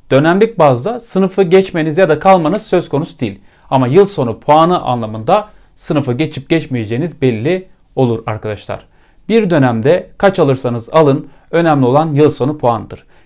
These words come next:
Yıl sonu puanı nasıl hesaplanır? Dersin her iki dönemdeki ortalaması toplanır, ikiye bölünür ve böylelikle aritmetik ortalama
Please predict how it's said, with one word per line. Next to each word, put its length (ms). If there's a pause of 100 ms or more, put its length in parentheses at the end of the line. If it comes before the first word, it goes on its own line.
(100)
Yıl 140
sonu 240
puanı 260
nasıl 220
hesaplanır? 540 (420)
Dersin 580
her 200
iki 220
dönemdeki 500
ortalaması 540
toplanır, 520 (380)
ikiye 380
bölünür 420 (240)
ve 200
böylelikle 680
aritmetik 600
ortalama 640